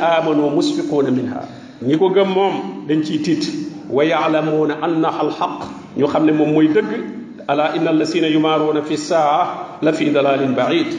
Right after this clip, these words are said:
Ñi nga xam ne dañuy werante ci yowmal xiyaam dana dikk ak du dikk, ñu ngi ci cànkute gu rëy a rëy rëy. Kon nag mbokk yi, kenn ku nekk war ngaa dundal ci sa bopp pas-pasu gëm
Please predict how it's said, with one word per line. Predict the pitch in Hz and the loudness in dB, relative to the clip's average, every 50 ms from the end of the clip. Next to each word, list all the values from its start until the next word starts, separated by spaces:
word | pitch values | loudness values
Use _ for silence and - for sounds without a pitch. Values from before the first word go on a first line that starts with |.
| - - - - - - | -8 -8 -10 -12 -8 -4
Ñi | 120 131 165 | -2 2 2
nga | 190 190 | 2 2
xam | 185 - 185 190 | 2 2 0 2
ne | 196 | 2
dañuy | 190 190 185 190 185 180 175 | 2 4 4 4 4 4 4
werante | 175 202 208 202 202 190 180 185 170 131 123 - - - - - - - - - - | 2 0 2 2 2 0 0 -2 -4 -6 -8 -10 -14 -16 -18 -20 -20 -20 -20 -20 -8
ci | - - 170 | -2 0 2
yowmal | 180 180 185 185 175 | 2 2 2 2 0
xiyaam | 175 180 175 175 175 165 | 2 2 2 2 2 2
dana | 175 180 180 | 2 4 4
dikk | 180 180 170 170 | 2 2 0 0
ak | 190 175 160 | 0 0 2
du | 180 | 2
dikk, | 180 185 185 - - - - - - - - - - - | 2 2 2 0 -4 -6 -10 -12 -14 -16 -18 -16 -6 -2
ñu | 123 143 | 0 0
ngi | 151 - | 0 0
ci | 131 - | -2 -2
cànkute | - 156 156 151 156 151 160 147 | 0 0 2 0 0 0 0 0
gu | 135 143 | 0 0
rëy | 147 151 156 147 147 | 2 2 4 4 4
a | |
rëy | 139 135 120 117 107 | 4 2 2 0 0
rëy. | 98 - - - - - - - - - - | -2 -4 -6 -8 -10 -12 -14 -16 -18 -12 -6
Kon | - 127 143 | -2 0 2
nag | 170 165 | 2 2
mbokk | 165 170 160 - | 2 0 0 2
yi, | 175 160 156 | 2 2 2
kenn | 160 170 165 170 175 | 2 2 2 2 2
ku | 196 196 | 2 0
nekk | 190 170 - | 0 0 0
war | 165 165 170 165 | 0 0 2 2
ngaa | 165 156 160 160 156 151 147 151 147 143 | 2 2 4 4 4 4 2 2 2 2
dundal | 170 185 180 175 170 160 - | 2 2 2 2 2 2 0
ci | - - | -2 0
sa | - 208 | 0 0
bopp | - 175 160 - - - - - - - - - - - - - - - - - | 2 0 0 -2 -4 -8 -10 -12 -14 -16 -18 -20 -20 -20 -20 -20 -20 -20 -8 -2
pas-pasu | - 220 214 - - - - 208 - - 196 180 185 - - - - - 165 147 127 | -2 0 0 -2 -2 -2 -2 -2 0 0 0 0 0 -2 -6 -10 -12 -12 -12 -8 0
gëm | 143 202 214 | 2 2 2